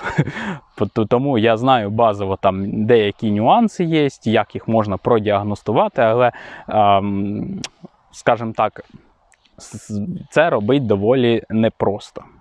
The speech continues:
Про хронологію обслуговування даної машини для того, щоб ви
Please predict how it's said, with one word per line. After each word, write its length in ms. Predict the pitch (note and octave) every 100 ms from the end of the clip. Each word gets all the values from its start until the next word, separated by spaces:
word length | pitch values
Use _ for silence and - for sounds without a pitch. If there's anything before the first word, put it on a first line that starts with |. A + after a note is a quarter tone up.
| _ -
Про 240 | C#3 A#2
хронологію 640 | - B2+ B2 C3 C#3+ A2+ G#2
обслуговування 760 | - G#2+ B2 A2 G2+ G#2 G#2
даної 580 | G#2+ B2+ A2+ G#2+ G2+ G#2+
машини 460 | G#2+ - D#3+ F#3+ A2
для 140 | G#2+
того, 220 | C#3+ E3
щоб 220 | - G#2+
ви 140 | A#2+